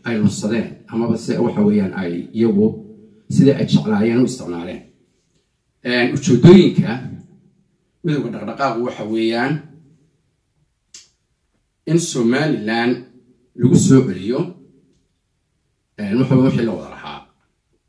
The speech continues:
oo la duudsiyey, oo farq yar ama koox yari ay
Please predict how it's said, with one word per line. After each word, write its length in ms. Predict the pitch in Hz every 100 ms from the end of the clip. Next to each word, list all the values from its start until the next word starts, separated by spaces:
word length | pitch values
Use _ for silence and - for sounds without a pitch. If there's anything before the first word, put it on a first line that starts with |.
| _ _ _ _ _ _ _ _ -
oo 80 | 113
la 120 | 117
duudsiyey, 600 | 110 110 107 - 113 143 - - _ _ _ _ _ _ _ _ _
oo 100 | 110
farq 300 | 107 135 139
yar 120 | 123 127
ama 160 | 123 -
koox 240 | 127 -
yari 220 | 92 85 76 _ _
ay 120 | 104